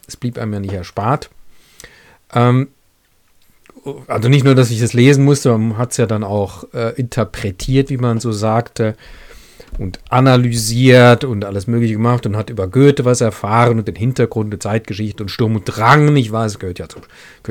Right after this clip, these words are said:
zählt ja zum Sturm und Drang und so weiter, alles Mögliche, nicht wahr?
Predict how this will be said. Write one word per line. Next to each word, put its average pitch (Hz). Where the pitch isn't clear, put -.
zählt 101
ja 90
zum -
Sturm -
und 80
Drang 127
und 156
so 110
weiter, 90
alles 95
Mögliche, 127
nicht 104
wahr? 120